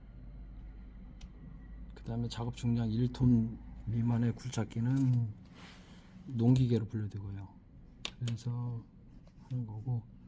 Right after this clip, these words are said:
통상적으로 소형은 무한궤도 장식으로 해서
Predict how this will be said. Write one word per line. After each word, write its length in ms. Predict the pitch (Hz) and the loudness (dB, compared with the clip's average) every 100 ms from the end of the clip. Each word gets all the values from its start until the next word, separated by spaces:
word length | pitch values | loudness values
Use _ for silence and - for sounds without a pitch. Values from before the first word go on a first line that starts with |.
| - - - - - | -20 -20 -20 -20 -8
통상적으로 600 | 165 147 147 139 127 113 | -2 0 0 -2 -2 -2
소형은 1120 | - 165 156 143 135 123 123 127 120 117 104 - - - - - - - - - - - - - - - - - | -2 -2 0 0 2 0 0 0 -2 -4 -8 -16 -20 -20 -20 -20 -20 -20 -20 -20 -20 -20 -20 -20 -20 -20 -16 -6
무한궤도 640 | 110 123 127 123 107 98 - - - - - | 0 4 4 4 0 -4 -8 -18 -20 -18 -14
장식으로 420 | - 117 120 107 | -8 -6 -6 -6
해서 260 | 95 120 | -6 -6